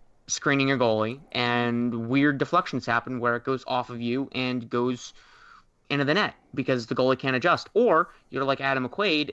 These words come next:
who every other season blocks a shot wrong and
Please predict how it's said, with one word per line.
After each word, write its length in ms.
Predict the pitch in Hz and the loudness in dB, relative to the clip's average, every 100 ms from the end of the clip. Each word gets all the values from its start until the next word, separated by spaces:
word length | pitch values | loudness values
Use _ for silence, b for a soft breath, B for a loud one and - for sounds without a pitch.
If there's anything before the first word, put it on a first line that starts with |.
| _ - | _ -14
who 280 | 139 131 - | -8 -6 -2
every 220 | 139 143 | 0 2
other 160 | 131 | 0
season 320 | - 156 143 123 | -2 -6 -4 0
blocks 280 | 135 - | 0 -2
a 40 | 135 | -6
shot 300 | - 220 - | 0 2 2
wrong 320 | 120 117 139 b b b - | -2 -2 -6 b b b -4
and 380 | 143 139 139 | 0 0 0